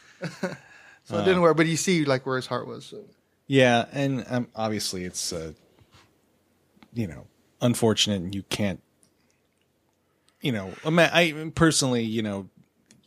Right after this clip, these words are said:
Speaker 3: it's, it's one of those things that affected me, but it doesn't, you know, you feel for the family, you feel for the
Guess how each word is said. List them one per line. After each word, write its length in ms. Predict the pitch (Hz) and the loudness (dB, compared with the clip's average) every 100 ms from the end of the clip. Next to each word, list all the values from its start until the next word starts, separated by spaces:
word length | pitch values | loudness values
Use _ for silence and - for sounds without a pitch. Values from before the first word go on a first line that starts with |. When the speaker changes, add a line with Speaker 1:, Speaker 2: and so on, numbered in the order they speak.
| _ _ _ - | _ _ _ -10
Speaker 3:
it's, 280 | 147 - - | -2 0 0
it's 220 | 143 - | 0 2
one 120 | 147 | 2
of 60 | 131 | 4
those 180 | 123 - | 2 2
things 240 | 131 123 | 0 0
that 120 | 120 | 0
affected 380 | 110 127 117 117 | 0 0 2 0
me, 180 | 113 110 | 0 0
but 180 | 110 110 | 0 0
it 180 | 113 113 | 0 2
doesn't, 420 | 127 123 117 104 _ - - - - _ _ _ - | 4 4 2 -2 _ -20 -20 -20 -20 _ _ _ -6
you 100 | 127 | 0
know, 240 | 104 98 92 | 0 0 -4
you 100 | 117 | 0
feel 220 | 135 123 | 4 4
for 100 | 117 | 4
the 80 | 110 | 0
family, 380 | 107 95 95 95 | -2 -2 -2 -4
you 100 | 95 | -4
feel 200 | 104 92 | -4 -4
for 160 | 92 | -4
the 200 | 87 85 | -6 -6